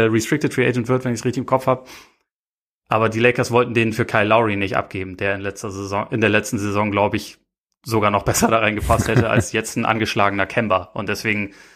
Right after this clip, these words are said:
Speaker 1: würd's mich ein bisschen wundern, wenn sie jetzt sagen, okay, in der Situation opfern wir unser einziges junges Talent, ähm,
Speaker 2: Ja.
Speaker 1: für, für Kemba Walker, bei dem wir nicht wissen,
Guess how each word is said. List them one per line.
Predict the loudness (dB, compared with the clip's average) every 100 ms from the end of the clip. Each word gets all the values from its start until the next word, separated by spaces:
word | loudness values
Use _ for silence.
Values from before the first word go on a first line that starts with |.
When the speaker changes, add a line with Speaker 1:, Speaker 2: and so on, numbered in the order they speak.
| _
Speaker 1:
würd's | 0 2
mich | 2 2
ein |
bisschen | 2 0 0
wundern, | 2 2 2
wenn | 0
sie | 2
jetzt | 0 2
sagen, | 2 2 0
okay, | -4 0 2 0 -6
in | -6
der | -4 -2
Situation | -2 -4 -2 0 0 -2 -8 -4
opfern | -2 0 0
wir | 2 0
unser | 2 2
einziges | 2 -2 -4 -2
junges | -2 -4 -4
Talent, | 0 0 -2 -8 -10
ähm, | -6 -6 -2
Speaker 2:
Ja. | 0
Speaker 1:
für, | 2 2 0 -4 _ _
für | -4
Kemba | 0 2 2
Walker, | 2 2 2
bei | 0
dem | 0 0
wir | 0
nicht | -2 -2
wissen, | -2 0 -2